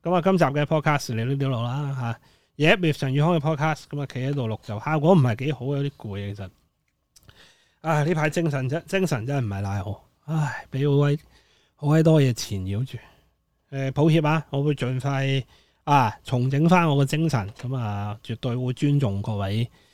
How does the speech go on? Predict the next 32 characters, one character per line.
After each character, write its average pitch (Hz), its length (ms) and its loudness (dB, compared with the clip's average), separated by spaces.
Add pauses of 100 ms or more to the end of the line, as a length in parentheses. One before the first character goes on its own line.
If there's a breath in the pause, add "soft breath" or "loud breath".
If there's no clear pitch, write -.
啊， 160 120 4
花 190 160 8
時 147 140 2
間 143 120 2
聽 175 220 2
我 147 180 0
嘅 135 60 -6
podcast 160 360 -2
嘅 135 100 -2
聽 131 240 -2
眾 120 160 -4
嘅， 117 100 -2 (240)
啊， 107 240 -8
個 135 140 -10
精 151 180 -4
神， 101 260 -6 (540 soft breath)
精 269 160 2
神 156 160 4
狀 143 180 0
態， 151 160 -2
個 160 80 -2
精 202 160 2
神 147 140 2
面 123 160 0
貌 127 240 2
會， 135 220 4
會 135 160 2
好 117 100 0
啲 131 140 4
嘅， 127 240 6 (240)
好 190 160 8
嘛？ 190 180 8